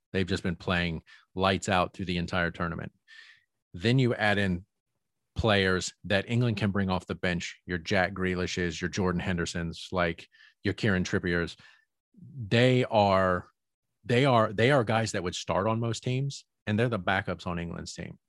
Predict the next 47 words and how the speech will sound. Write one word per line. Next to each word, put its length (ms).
And 120
I 80
think 180
that 160
gives 200
England 340
a 60
depth 340
of, 200
of 460
players 680
that 240
Italy 440
doesn't 340
possess. 560
So 320
I 100
think 160
in 60
the 80
long 280
run, 300
with 120
the 80
number 240
of 100
substitutions 640
they 120
get, 280
if 100
this 160
goes 240
to 100
extra 280
time 240
and 100
so 160
forth, 260
I 100
think 320
England 320
has 260
more 260
depth 360
in 140
terms 340
of 360